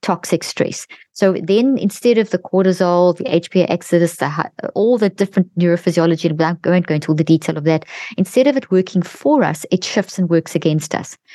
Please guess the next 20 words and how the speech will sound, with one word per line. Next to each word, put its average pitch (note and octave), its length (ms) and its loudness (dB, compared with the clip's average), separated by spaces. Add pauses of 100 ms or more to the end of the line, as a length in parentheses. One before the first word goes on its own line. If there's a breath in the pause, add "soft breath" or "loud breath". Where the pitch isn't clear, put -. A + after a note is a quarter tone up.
(100)
So - 140 -4
it's, A3+ 100 -10
for - 120 -2
example, A#3 460 0
like F3 180 0
depression, G3+ 420 0
anxiety, F3+ 440 2
these A3+ 200 2
are F4 40 4
not F#4 140 2 (100)
bad G#3+ 280 0
things. F#3 360 0
These G#3 200 -2
are A#3+ 40 2
good F#3+ 320 0
things. B3+ 360 0
They F3+ 100 2
work F3+ 260 0
for A#3 300 0
you F3 300 0